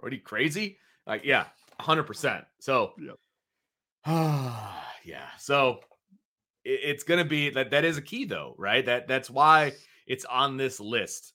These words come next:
Speaker 1: because there are so many question marks about what this run game is going to look like. Do they have the ability to dominate up front? Yeah, they do.
Speaker 2: They do,
Speaker 1: But the
Speaker 2: physically,
Speaker 1: g-,
Speaker 2: yep.
Speaker 1: but th-, this is gonna be on the coaching staff to make sure they put these guys in the best position to be successful.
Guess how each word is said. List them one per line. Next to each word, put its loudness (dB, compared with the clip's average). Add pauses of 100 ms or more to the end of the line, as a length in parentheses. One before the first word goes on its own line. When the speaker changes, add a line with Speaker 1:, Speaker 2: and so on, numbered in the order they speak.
(260)
Speaker 1:
because -4 (920)
there 0
are -2
so 2
many 0
question 0
marks -6
about -4
what -6
this -12
run -6
game -6
is -12
going -12
to -16
look -4
like. -8
Do 2
they 4
have 2
the 2
ability 2
to -6
dominate 2
up -2
front? 2
Yeah, 4 (300)
they -2
do. 2
Speaker 2:
They -8
do, -8
Speaker 1:
But 4
the -2
Speaker 2:
physically, -6
Speaker 1:
g-, -10 (100)
Speaker 2:
yep. -8
Speaker 1:
but -2
th-, 0
this 0
is -8
gonna 0
be 0
on 4
the -6
coaching -4
staff -2
to -14
make -4
sure -4
they -2
put -10
these -12
guys -6
in -16
the -14
best -14
position -16
to -20
be -18
successful. -20